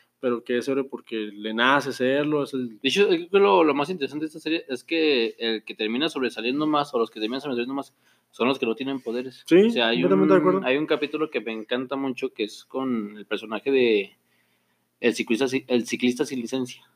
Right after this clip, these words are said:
Speaker 1: Ajá.
Speaker 2: que es un hombre que nada más tiene una bici, que va paseando por las calles y ve, si ve algún problema, pues él interviene, pero, o sea, no tiene poderes ni nada, o sea, nada más por él,
Speaker 1: Es,
Speaker 2: el
Speaker 1: es
Speaker 2: simple
Speaker 1: pura
Speaker 2: de querer
Speaker 1: voluntad,
Speaker 2: hacer el bien, o
Speaker 1: es
Speaker 2: sea.
Speaker 1: pura voluntad, sí.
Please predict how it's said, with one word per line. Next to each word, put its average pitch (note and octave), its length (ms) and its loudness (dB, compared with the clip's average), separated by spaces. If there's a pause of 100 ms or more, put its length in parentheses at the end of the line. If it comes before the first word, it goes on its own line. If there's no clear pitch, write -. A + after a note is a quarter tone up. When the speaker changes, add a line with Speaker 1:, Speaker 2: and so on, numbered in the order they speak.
(100)
Speaker 1:
Ajá. C3 300 6
Speaker 2:
que G#2+ 600 -2
es G#2+ 120 -4
un C#3+ 100 0
hombre C#3+ 240 2
que A#2 120 -2
nada G#2+ 140 -4
más A#2 120 -2
tiene B2 160 0
una C3 120 0
bici, B2+ 380 -4 (640)
que G#2 100 -6
va G#2+ 880 2 (440)
paseando A2+ 480 0
por A2+ 180 0
las A2+ 140 0
calles B2+ 340 -2
y G#2 100 -6
ve, G2+ 200 -4
si - 180 -8
ve G#2+ 80 0
algún A#2+ 300 0
problema, D3+ 360 2
pues C3 200 -6
él G#2+ 80 -8
interviene, A2+ 440 -4
pero, B2 200 0
o F#2+ 40 -4
sea, G#2 120 -4
no G#2+ 160 -4
tiene C3+ 180 -4
poderes B2+ 320 0
ni C3 80 -2
nada, D#3 160 0
o F#3 60 0
sea, C3+ 100 -4
nada A#2 100 -4
más B2 140 0
por D#3 140 2
él, C#3+ 400 0
Speaker 1:
Es, A#2+ 120 0
Speaker 2:
el A#2+ 60 2
Speaker 1:
es D3 60 2
Speaker 2:
simple - 60 2
Speaker 1:
pura F#3+ 120 10
Speaker 2:
de F#3+ 60 6
querer F3 100 8
Speaker 1:
voluntad, D3+ 220 8
Speaker 2:
hacer F#3+ 100 6
el C#3 80 2
bien, C#3+ 240 2
o - 20 0
Speaker 1:
es D#3+ 60 0
Speaker 2:
sea. F#3 120 -2
Speaker 1:
pura F3 140 8
voluntad, C3+ 480 2
sí. C3 240 -10